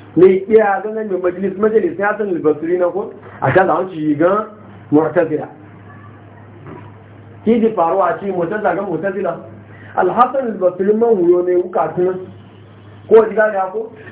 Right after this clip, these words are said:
A ci do ga ya ce za ne musulmi mu'mini amma wato ya kaba'iri mana. Hasan al-Basri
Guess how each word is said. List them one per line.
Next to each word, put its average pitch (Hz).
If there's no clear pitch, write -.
A 180
ci 220
do 226
ga 196
ya 208
ce 233
za 190
ne 185
musulmi 175
mu'mini 208
amma 175
wato 190
ya 214
kaba'iri 165
mana. 175
Hasan 226
al-Basri 196